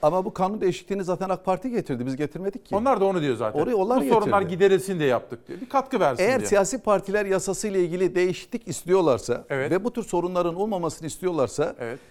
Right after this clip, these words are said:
Speaker 1: yapılacak iki tane önemli şey var.
Speaker 2: Evet.
Speaker 1: Bir, bunlardan birincisi bin dokuz yüz doksan bir yılda ilk defa uygulanan tercih sistemi. Yani ne demek?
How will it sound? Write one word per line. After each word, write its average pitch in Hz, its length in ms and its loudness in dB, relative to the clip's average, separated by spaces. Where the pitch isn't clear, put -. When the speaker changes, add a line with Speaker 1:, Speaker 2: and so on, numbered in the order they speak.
Speaker 1:
yapılacak 208 520 2
iki 220 200 -6
tane 196 220 -2
önemli 165 280 0
şey 117 160 -4
var. - 260 -12
Speaker 2:
Evet. 123 280 -8
Speaker 1:
Bir, 185 220 2
bunlardan 202 500 -2
birincisi 202 460 -4
bin 202 120 -4
dokuz 214 240 -2
yüz 175 60 -4
doksan 180 320 -2
bir 180 80 2
yılda 143 240 0
ilk 247 280 -8
defa 139 200 -2
uygulanan 190 520 -2
tercih 180 320 2
sistemi. 92 400 -8
Yani 170 240 -2
ne 214 120 -2
demek? 196 260 0